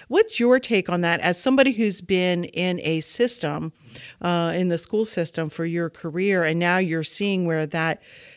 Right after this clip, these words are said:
like, gen-, that leadership at the top structure, in this case, Maryland, um, school system superintendent,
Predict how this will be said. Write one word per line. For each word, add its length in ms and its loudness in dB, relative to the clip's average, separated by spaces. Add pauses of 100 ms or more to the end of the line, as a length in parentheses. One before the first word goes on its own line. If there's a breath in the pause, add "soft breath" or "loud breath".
like, 320 -6
gen-, 400 2
that 280 2
leadership 680 2
at 200 -2
the 120 -2
top 400 -2
structure, 640 -4 (140)
in 220 -6
this 180 -4
case, 280 -4
Maryland, 520 -4 (340 loud breath)
um, 320 -2
school 240 -2
system 380 -4 (140)
superintendent, 760 -4